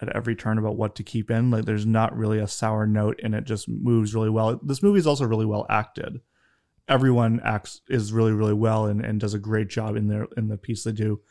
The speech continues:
I think, uh, underrated performance is Lakeith Stanfield as, like, the,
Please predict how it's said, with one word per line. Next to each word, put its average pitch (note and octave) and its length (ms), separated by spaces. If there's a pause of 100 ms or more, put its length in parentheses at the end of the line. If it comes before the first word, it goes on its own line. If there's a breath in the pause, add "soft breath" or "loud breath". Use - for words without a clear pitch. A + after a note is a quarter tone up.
(400 soft breath)
I C3+ 80
think, B2 200
uh, B2 140
underrated A#2 640
performance A#2+ 480
is G#2+ 120
Lakeith G#2+ 320
Stanfield A#2 600
as, G#2+ 180
like, A2+ 240
the, A2 360